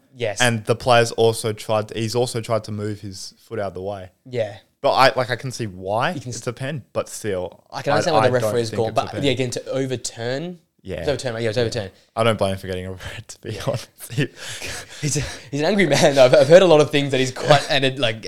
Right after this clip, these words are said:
Speaker 1: animated on the sidelines, but, gee, Bologna, great result for them to keep
Speaker 2: Great
Speaker 1: themselves.
Speaker 2: result, yeah,
Speaker 1: I think they're
Speaker 2: 'cause
Speaker 1: only a few points off
Speaker 2: circumstances.
Speaker 1: fourth now as well.
Speaker 2: Yeah. That,
Speaker 1: I'm not
Speaker 2: if I'm, like, fourth till about, like,
Speaker 1: You said this last week, it's so
Speaker 2: v-,
Speaker 1: close
Speaker 2: very
Speaker 1: around
Speaker 2: close,
Speaker 1: there.
Speaker 2: yeah.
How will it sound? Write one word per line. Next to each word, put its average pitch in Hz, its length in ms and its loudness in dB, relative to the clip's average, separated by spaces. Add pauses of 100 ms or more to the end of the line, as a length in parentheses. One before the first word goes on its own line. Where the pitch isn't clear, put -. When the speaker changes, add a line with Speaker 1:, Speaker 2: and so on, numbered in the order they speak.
(100)
Speaker 1:
animated 123 320 4
on - 20 -4
the 113 80 -4
sidelines, 110 480 0
but, 110 220 0 (680)
gee, 117 300 -12
Bologna, 123 380 0
great 135 260 -2
result 120 260 -2
for 117 60 -6
them 110 160 -2
to 113 100 -8
keep 113 200 -8
Speaker 2:
Great 110 120 -2
Speaker 1:
themselves. 107 280 0
Speaker 2:
result, 98 160 -8
yeah, 104 80 -6
Speaker 1:
I 101 160 -8
think - 60 -20
they're 208 140 -8
Speaker 2:
'cause 233 100 -4
Speaker 1:
only 240 160 -6
a 151 40 -8
few 156 200 -8
points 143 300 -2
off 131 120 2
Speaker 2:
circumstances. 98 220 -12
Speaker 1:
fourth 156 360 -4
now 113 180 -8
as 110 100 -8
well. 143 340 -8
Speaker 2:
Yeah. 110 240 -6 (160)
That, 131 160 4
Speaker 1:
I'm 135 60 -4
not 135 100 -8
Speaker 2:
if - 160 -4
I'm, 175 100 0
like, 147 200 2
fourth 147 460 0
till 135 120 -6
about, 107 500 -2
like, 104 180 -8
Speaker 1:
You 127 60 -16
said 151 100 -6
this 147 100 -6
last 127 240 0
week, 127 160 2
it's 104 100 -8
so 131 240 -2
Speaker 2:
v-, 113 280 -8
Speaker 1:
close 127 320 4
Speaker 2:
very 120 100 0
Speaker 1:
around 117 200 4
Speaker 2:
close, 107 140 -2
Speaker 1:
there. 110 200 -4
Speaker 2:
yeah. 98 80 -12